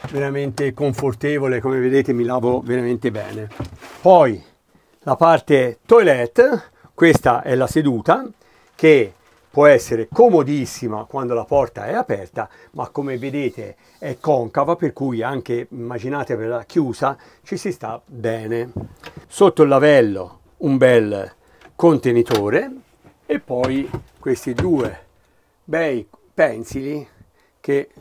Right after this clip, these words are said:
c'è tanto stivaggio. La finestra e poi questo grosso lavabo, guardate come è funzionale. La zona notte, come vi dicevo, c'ha le due,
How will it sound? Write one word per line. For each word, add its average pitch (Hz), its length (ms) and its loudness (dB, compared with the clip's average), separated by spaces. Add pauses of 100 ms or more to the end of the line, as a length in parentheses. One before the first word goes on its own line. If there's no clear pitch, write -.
(140)
c'è - 160 -6
tanto 113 300 -10
stivaggio. 95 640 -12 (680)
La 170 160 2
finestra 151 640 -4 (1200)
e - 160 -6
poi 127 320 -2
questo 123 460 -8 (580)
grosso 143 640 -2 (360)
lavabo, 143 640 -2 (640)
guardate 127 300 -8
come 110 420 -16 (1800)
è 190 140 0
funzionale. - 600 -10 (180)
La - 200 2
zona 165 220 6
notte, 120 580 -4
come 196 220 4
vi 165 80 2
dicevo, 123 680 -2 (360)
c'ha 151 180 2
le 131 160 0
due, 120 500 0